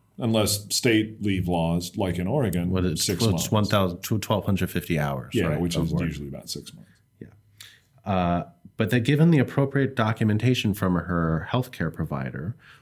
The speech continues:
Speaker 2: we would approve her for leave as a reasonable accommodation under the A D A.
Speaker 1: Which
Speaker 2: Nat-
Speaker 1: kicks in immediately
Speaker 2: Yes.
Speaker 1: upon hire.
Speaker 2: Naturally, I communicated the same in writing, uh,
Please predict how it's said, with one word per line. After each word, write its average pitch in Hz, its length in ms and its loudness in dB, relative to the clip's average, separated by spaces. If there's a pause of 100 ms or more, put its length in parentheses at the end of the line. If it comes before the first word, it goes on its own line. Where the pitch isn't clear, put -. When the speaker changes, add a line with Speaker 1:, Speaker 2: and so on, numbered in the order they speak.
(160)
Speaker 2:
we 104 120 4
would 127 120 6
approve 190 380 0
her 90 180 0
for 95 260 0
leave 98 420 2
as 87 140 0
a 90 80 2
reasonable 104 440 4
accommodation 92 640 0
under 80 160 2
the 85 180 0
A 131 120 -6
D 95 180 0
A. 127 240 -2 (920)
Speaker 1:
Which 151 260 4
Speaker 2:
Nat- - 40 -8
Speaker 1:
kicks - 280 2
in 120 100 2
immediately 110 560 2
Speaker 2:
Yes. 92 300 2
Speaker 1:
upon 110 200 0
hire. - 160 -12 (560)
Speaker 2:
Naturally, 107 720 2
I 92 120 0
communicated 107 580 2
the 104 60 0
same 98 260 2
in 95 80 2
writing, 80 520 0 (180)
uh, 80 460 0